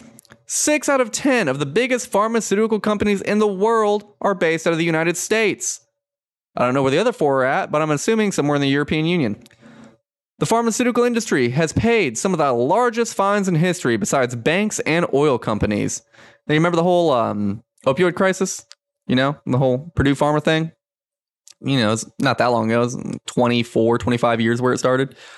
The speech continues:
Um, yeah. They paid a fine for that. They paid a lot of fines for other things. Um, mostly related to customers' beliefs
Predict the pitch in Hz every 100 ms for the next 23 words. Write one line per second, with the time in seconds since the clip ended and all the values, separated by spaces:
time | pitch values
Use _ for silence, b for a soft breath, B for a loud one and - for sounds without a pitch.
0 | B B 135 135 139 135 127 b b b
1 | 143 226 240 113 - _ _ _ _ _
2 | _ _ _ _ _ _ _ _ _ 220
3 | 226 226 220 226 214 123 104 - _ _
4 | _ _ _ _ _ _ _ _ _ _
5 | - 151 196 175 185 196 131 104 104 -
6 | - 123 143 117 107 - - - _ _
7 | _ - 123 123 120 120 117 110 139 143
8 | 226 - 160 139 160 180 - 127 113 110
9 | - - 147 156 127 139 120 127 196 190
10 | -